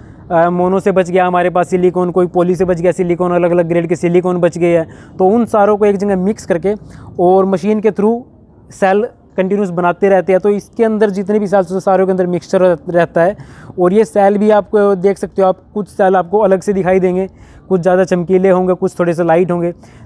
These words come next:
तो क्योंकि ये सारे mix cell होते हैं, यानी कि ए grade, B grade, सी grade, सभी जितना भी silicon बचा हुआ होता है और जो भी cell up down quality के बचे होते हैं उन सारों को मिला के ये बनाया जाता है। तो दोस्तों,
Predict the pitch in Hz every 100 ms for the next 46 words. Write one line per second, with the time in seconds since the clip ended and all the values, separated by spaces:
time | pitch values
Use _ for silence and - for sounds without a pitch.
0 | - 190 226 233 254 247 233 233 208 220
1 | - 196 185 165 - 180 190 190 190 190
2 | 208 208 190 175 185 180 165 190 175 185
3 | 175 - 190 180 180 180 - - - -
4 | - 202 214 202 196 196 185 190 190 190
5 | 180 180 185 180 165 180 170 175 175 185
6 | 180 175 180 180 - - - 165 165 175
7 | 180 180 170 175 175 170 170 180 196 196
8 | 202 185 185 180 170 160 180 185 214 170
9 | 151 156 151 147 160 151 139 - - -
10 | - - 175 190 220